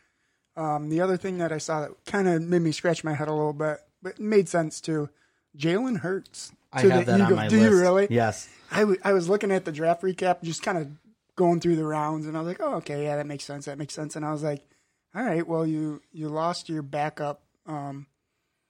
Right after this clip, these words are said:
Speaker 2: Nick
Speaker 1: last year,
Speaker 2: Foles.
Speaker 1: really." And then you went and got Jalen Hurts,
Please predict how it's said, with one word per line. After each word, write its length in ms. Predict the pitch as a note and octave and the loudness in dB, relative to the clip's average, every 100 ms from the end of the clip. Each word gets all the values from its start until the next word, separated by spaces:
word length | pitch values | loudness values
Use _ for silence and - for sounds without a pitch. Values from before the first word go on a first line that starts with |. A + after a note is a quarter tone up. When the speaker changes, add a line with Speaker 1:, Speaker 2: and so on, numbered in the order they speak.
| _ _ _ _ _ _ | _ _ _ _ _ _
Speaker 2:
Nick 60 | D3 | -2
Speaker 1:
last 180 | G3 A#2+ | -2 -2
year, 140 | - | -2
Speaker 2:
Foles. 160 | A2+ C#3 | -2 0
Speaker 1:
really." 320 | F3+ D3 C3+ C#3+ - _ _ | 0 0 -4 -8 -12 _ _
And 80 | E3 | -4
then 80 | F#3+ | 0
you 80 | G3 | 2
went 120 | G#3+ | 2
and 80 | E3+ | 0
got 180 | E3+ D3 | -4 -2
Jalen 340 | D#3+ G3 D#3 | -2 0 -2
Hurts, 340 | D#3+ A3+ - | -2 -4 -6